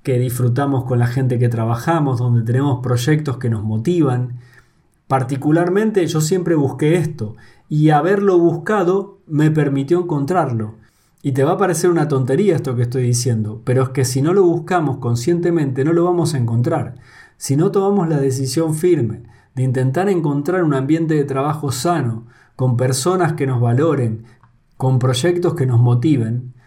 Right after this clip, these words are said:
no los vamos a encontrar. Y lo digo porque me pasé mucha parte de mi vida sin buscarlo activamente.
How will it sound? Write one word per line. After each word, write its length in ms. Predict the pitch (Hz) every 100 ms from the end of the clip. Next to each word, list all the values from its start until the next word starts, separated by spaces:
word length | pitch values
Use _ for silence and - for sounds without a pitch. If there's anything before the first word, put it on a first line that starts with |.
| _
no 140 | 151 196
los 120 | 202
vamos 320 | 196 208 196
a 40 |
encontrar. 600 | 151 123 123 180 117 107 - _ _ _ _ _
Y 100 | 160
lo 140 | 156 175
digo 380 | 220 226 202
porque 340 | 165 160 156 147
me 240 | 139 135
pasé 580 | 139 123 196 190 175 -
mucha 440 | 160 180 220 165 160
parte 260 | 160 156
de 80 | 156
mi 160 | 156 165
vida 300 | 170 156 123
sin 180 | 196
buscarlo 640 | 202 - - 214 214 160 156
activamente. 760 | 147 190 175 185 180 117 104